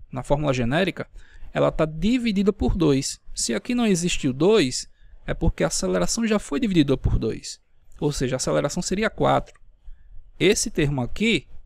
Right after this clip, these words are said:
esse termo aqui, se refere, na verdade, ao quê? Esse dois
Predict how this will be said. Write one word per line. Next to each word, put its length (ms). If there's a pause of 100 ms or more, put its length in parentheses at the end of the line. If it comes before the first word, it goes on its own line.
(140)
esse 180
termo 260
aqui, 360 (520)
se 180
refere, 360
na 120
verdade, 400
ao 60
quê? 300 (380)
Esse 240
dois 540